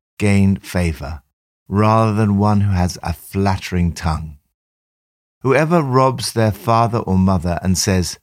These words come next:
'It's not wrong,' is partner to one who destroys. The greedy stir up conflict, but those who trust in the Lord will prosper.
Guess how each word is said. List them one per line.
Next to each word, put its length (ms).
'It's 240
not 220
wrong,' 520
is 180
partner 540
to 140
one 260
who 140
destroys. 920
The 100
greedy 680
stir 840
up 380
conflict, 880
but 180
those 420
who 100
trust 720
in 180
the 80
Lord 540
will 440
prosper. 640